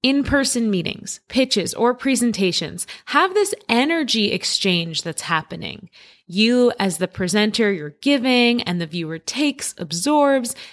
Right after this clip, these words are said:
and hopefully gives back. And energy cycles through the room throughout the meeting in that way. Have you ever noticed how after a really good in-person pitch meeting, you feel hyped and energized,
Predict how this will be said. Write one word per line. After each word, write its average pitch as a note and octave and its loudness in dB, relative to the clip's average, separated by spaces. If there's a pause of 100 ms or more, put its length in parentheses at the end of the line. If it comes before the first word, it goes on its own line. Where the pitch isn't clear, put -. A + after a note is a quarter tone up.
(140)
and G#3+ 2
hopefully F3 -4
gives D#3 -8
back. C4 2 (260)
And A#3 2
energy D4+ 2
cycles C4+ 0
through B3+ -4
the D4 -2
room F3+ -2
throughout G#3 0
the A3+ 2
meeting D#3+ -4
in F3 0
that D3+ -4
way. D#3 -10 (300)
Have A3 -4
you B3+ 0
ever D4+ 2
noticed F3+ 0
how F3+ 2
after F#3 -2
a F3 -4
really A3+ 0
good G#3 2 (320)
in-person A3+ 0
pitch G3 -2
meeting, D#3+ -4 (240)
you A3 2
feel D#3 -6
hyped C#4+ 0 (220)
and E3 -6 (120)
energized, C4 2